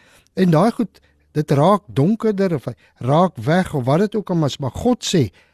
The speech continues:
"Ek is nie so nie." Dikwels word ons so on-, oorweldig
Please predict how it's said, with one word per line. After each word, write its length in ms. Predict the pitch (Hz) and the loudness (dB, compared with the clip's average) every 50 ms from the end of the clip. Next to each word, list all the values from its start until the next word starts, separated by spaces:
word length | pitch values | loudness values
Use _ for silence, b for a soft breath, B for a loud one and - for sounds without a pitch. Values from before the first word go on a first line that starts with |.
| b b b b _ _ _ _ _ _ _ | b b b b _ _ _ _ _ _ _
"Ek 180 | - 160 - | -6 -4 -4
is 160 | - - - - | -6 -6 -4 -6
nie 100 | 165 139 | -6 -6
so 180 | - - - | -6 -10 -12
nie." 180 | 98 95 - _ _ _ _ _ _ _ _ _ _ _ _ _ _ _ _ _ _ _ _ _ _ _ _ _ | -14 -16 -18 _ _ _ _ _ _ _ _ _ _ _ _ _ _ _ _ _ _ _ _ _ _ _ _ _
Dikwels 460 | - 139 214 233 - 311 285 262 220 | 0 0 0 0 2 0 0 0 2
word 260 | 208 202 214 202 - - _ _ - _ _ _ _ _ _ _ _ _ _ _ _ _ - - - - - b b b b b | 2 2 2 2 0 -4 _ _ -20 _ _ _ _ _ _ _ _ _ _ _ _ _ -20 -20 -20 -20 -20 b b b b b
ons 220 | 175 185 190 - | 0 2 2 2
so 140 | - 285 277 | 2 0 2
on-, 260 | 233 233 226 220 214 - | 2 2 2 2 0 2
oorweldig 720 | - 208 208 156 123 151 156 170 190 196 196 175 - - | 2 2 2 4 4 4 4 4 4 4 2 2 0 -4